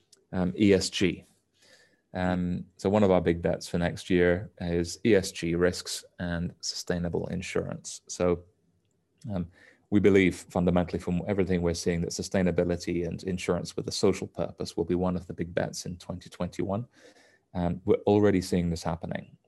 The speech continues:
Um, so the, the, the, the stark, um, realization really is <laughs> helped by the fact that up until, what are we, no-, back end of November, uh, twenty twenty, as we record this then,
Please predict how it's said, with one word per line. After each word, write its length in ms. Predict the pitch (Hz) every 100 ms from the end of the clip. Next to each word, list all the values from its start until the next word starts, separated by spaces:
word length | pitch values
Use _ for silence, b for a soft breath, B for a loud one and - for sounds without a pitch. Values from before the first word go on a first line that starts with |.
| _ _
Um, 280 | 92 87 87
so 160 | 82 90
the, 200 | 87 85 b b b b -
the, 120 | -
the, 140 | -
the 160 | - -
stark, 760 | - - 113 104 98 - - _ _ _ _ _ _ -
um, 420 | 95 87 87 85 85 _ _ _ _ _ _ _ _ _
realization 960 | 101 101 98 92 90 90 98 95 - 87
really 380 | 90 87 82 -
is 160 | 92
<laughs> 100 | -
helped 260 | - - _
by 160 | - 87
the 100 | 98
fact 340 | - 87 -
that 220 | 90 85 - B B B B
up 160 | 107 -
until, 400 | 95 - 90 90
what 120 | 90
are 40 |
we, 120 | 85
no-, 440 | 85 90 - 104 - _
back 200 | 95 98
end 160 | 98 185
of 60 |
November, 560 | 90 87 92 87 82 90 b b b b b -
uh, 200 | 92 87 -
twenty 320 | - 87 82
twenty, 400 | 80 - 92 -
as 160 | 87 85
we 80 | 87
record 460 | 87 - 107 92
this 180 | 95 92
then, 340 | - - -